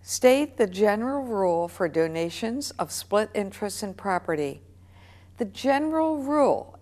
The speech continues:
is that a federal gift, estate, or income tax charitable deduction won't be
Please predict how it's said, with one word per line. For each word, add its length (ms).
is 240
that 340
a 80
federal 400
gift, 340
estate, 560
or 140
income 420
tax 440
charitable 580
deduction 680
won't 600
be 180